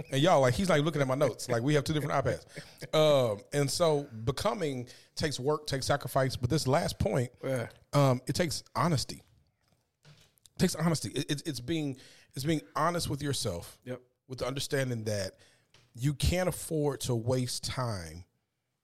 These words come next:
Speaker 1: somewhere. You can't afford to waste time on something. You can't even afford to waste time on someone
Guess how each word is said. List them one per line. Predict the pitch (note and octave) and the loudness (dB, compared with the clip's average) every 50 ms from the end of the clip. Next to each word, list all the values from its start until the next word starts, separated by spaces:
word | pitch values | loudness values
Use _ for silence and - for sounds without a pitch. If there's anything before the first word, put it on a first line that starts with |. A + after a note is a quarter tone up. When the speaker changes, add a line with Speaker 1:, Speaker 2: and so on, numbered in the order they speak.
| _ _ _ _ _ | _ _ _ _ _
Speaker 1:
somewhere. | - - - - - D3+ D#3 D#3+ D#3+ D3+ C3+ B2 A2+ G2 F2+ F#2 G2 G#2+ - _ - | -10 -6 -6 -2 0 0 2 2 2 2 2 2 2 0 -2 -4 -8 -8 -10 _ -10
You | G2+ G#2+ | -10 -8
can't | A2 - C3 B2+ B2 | -4 -2 0 0 0
afford | - - C3+ B2 A#2+ | 0 0 0 0 0
to | A#2+ | -2
waste | A2+ B2 A#2+ A#2 - | -2 -2 -2 -2 -4
time | - - B2 A#2+ A2+ A2+ A2 - | -6 -4 -4 -4 -4 -6 -6 -4
on | A#2 A2+ A2+ G#2+ | -4 -4 -4 -4
something. | - - - - B2 A#2 A2 A2 - - C3 A#2 G2+ F#2 F2 F2+ F#2+ - _ _ _ _ _ _ _ _ - | -4 -4 -2 0 0 0 -2 -4 0 2 2 2 2 0 -4 -6 -8 -12 _ _ _ _ _ _ _ _ -12
You | F#2+ G#2 | -10 -4
can't | - C3+ C3 B2+ | -2 0 0 0
even | B2 A#2+ | 0 -2
afford | A#2+ - - C3 B2 A2+ | -4 -2 0 0 0 0
to | A#2 | -2
waste | A#2+ A#2+ B2 - - | -2 -4 -4 -4 -4
time | - B2 B2 A2+ | -4 -4 -4 -4
on | G2+ G#2+ G2+ - | -4 -4 -4 -4
someone | - - - C3+ B2 A#2+ A2+ A2+ A#2+ C3 B2 F#2+ E2 D#2+ E2+ G2 | -6 -4 -2 0 0 0 0 2 2 2 2 2 0 -4 -6 -10